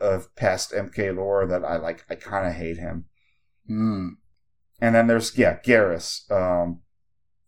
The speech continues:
Speaker 1: who's arguably the least derivative. Maybe not, 'cause he probably derives from a lot of other, like,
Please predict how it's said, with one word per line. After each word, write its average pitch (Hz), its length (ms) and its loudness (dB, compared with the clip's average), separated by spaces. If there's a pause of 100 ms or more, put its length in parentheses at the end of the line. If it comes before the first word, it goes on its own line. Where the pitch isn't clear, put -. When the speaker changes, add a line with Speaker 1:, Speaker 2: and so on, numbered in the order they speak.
(220)
Speaker 1:
who's 107 200 -6
arguably 123 580 6
the 95 80 -8
least 120 480 -6 (760)
derivative. 214 840 -6 (240)
Maybe 156 300 -2
not, 160 300 4
'cause - 120 -10
he 131 120 0
probably 135 360 4
derives 123 480 10
from 117 180 -2
a 107 80 2
lot 107 200 6
of 104 80 0
other, 110 300 0
like, 104 240 0